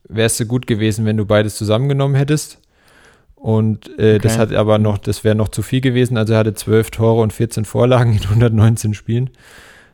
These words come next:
Speaker 1: Was für ein Jahrhunderttalent, also danach lief's einfach gar nicht mehr. Bei, bei Brescia
Speaker 2: Ja.
Speaker 1: lief's noch einigermaßen, aber danach wirklich gar nicht mehr. Und in knapp sechzehn Jahren, die das hier eben sind, zweiunddreißig Einträge, das sind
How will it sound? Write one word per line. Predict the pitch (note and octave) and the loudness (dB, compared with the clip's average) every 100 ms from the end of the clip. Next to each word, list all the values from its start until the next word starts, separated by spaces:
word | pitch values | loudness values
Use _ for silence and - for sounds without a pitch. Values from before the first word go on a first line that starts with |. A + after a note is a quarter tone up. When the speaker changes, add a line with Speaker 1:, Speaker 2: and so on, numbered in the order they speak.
| - - | -20 -20
Speaker 1:
Was | - G2 G2+ A#2 - - - | -12 -2 0 0 -2 -8 -12
für | - - A2 G#2 G#2+ G2 - | -18 -2 2 4 4 0 -2
ein | G#2+ | 0
Jahrhunderttalent, | G#2 G#2 B2+ A#2+ A#2 A2 A2 G#2 | 2 2 2 0 0 0 0 -2
also | - G2 G#2+ | -2 0 0
danach | G2+ G#2 G2+ F#2+ F#2 | 0 0 2 0 -2
lief's | G2+ - - | -4 -4 -4
einfach | F#2+ F#2+ F2+ | -4 -4 -6
gar | - F#2 | -4 -4
nicht | F#2 | -4
mehr. | F#2+ F#2 | -6 -4
Bei, | F#2 G2 G2+ | -4 -2 -4
bei | G2+ G2 G2+ G2+ | -2 0 0 -2
Brescia | - B2 B2 A2+ | -2 -4 -2 0
Speaker 2:
Ja. | G#2 | 0
Speaker 1:
lief's | G2 - | -2 -4
noch | G#2+ | -4
einigermaßen, | G2+ G#2+ G#2+ G2+ G2+ G#2 A2+ | -2 -2 -2 -2 -2 -2 -4
aber | G2 G2 | -6 -4
danach | F#2+ F#2 F2+ F2+ | -4 -2 -4 -4
wirklich | G2 F#2+ F#2 F2+ - _ _ _ _ _ | -8 -8 -6 -8 -10 _ _ _ _ _
gar | - G#2 | -2 0
nicht | G#2 G2 | 0 0
mehr. | G2 G2 F#2+ - | -2 0 -2 -2
Und | F#2+ F#2 F2+ - _ _ | -4 -4 -6 -14 _ _
in | - G2+ G#2 G2+ - | -6 -4 -4 -6 -8
knapp | - A2 | -4 -4
sechzehn | - B2 B2 - A2+ | 0 -2 0 -2 0
Jahren, | G#2 G2+ | 0 0
die | A2 | -2
das | G#2+ G#2 | -2 -4
hier | - G#2 | -2 -2
eben | G#2 G#2 | -2 -4
sind, | - A2+ A#2 | -4 -4 -4
zweiunddreißig | - G#2 G#2 G#2 G#2 G2+ G2 | -2 0 0 0 0 0 -2
Einträge, | - G2 G#2 G2+ G2 G2+ | -2 -2 -2 -2 -2 -2
das | G2 | -4
sind | - G#2 G2+ - | -4 -4 -6 -10